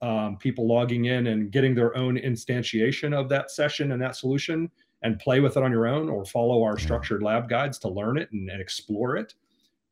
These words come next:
Speaker 1: and understand how does it, what is it like to manage that technology? Um, does it have the capabilities I'm looking for? Or it can also take another step into a more formal proof of concept where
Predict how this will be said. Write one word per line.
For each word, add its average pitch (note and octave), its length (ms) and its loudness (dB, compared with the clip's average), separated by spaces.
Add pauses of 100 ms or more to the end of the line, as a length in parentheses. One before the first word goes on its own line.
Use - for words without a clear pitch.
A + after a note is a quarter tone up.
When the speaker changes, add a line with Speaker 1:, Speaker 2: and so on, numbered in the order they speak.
Speaker 1:
and C3 240 4
understand B2 500 2
how B2+ 220 0
does C#3+ 160 4
it, - 80 -4
what C#3 100 6
is E3+ 80 2
it D3 120 -2
like C#3 260 0
to B2 100 0
manage G2+ 360 -2
that F#2 180 -4
technology? G2+ 800 -4
Um, G#2+ 180 -4
does A2+ 140 -2
it A#2+ 100 -2
have A#2+ 180 -2
the A#2+ 80 0
capabilities A2 600 0
I'm G#2 160 0
looking A2+ 280 -2
for? G2+ 420 -6 (340)
Or F3 260 8
it B2 100 4
can C#3 140 8
also C3+ 460 6
take B2 240 2
another C#3+ 300 4
step A#2+ 360 0
into B2 460 4
a A2 60 -2
more C3+ 240 6
formal D3 480 2
proof A2 260 -4
of G#2 120 -6
concept G2 520 -6
where G2+ 320 -4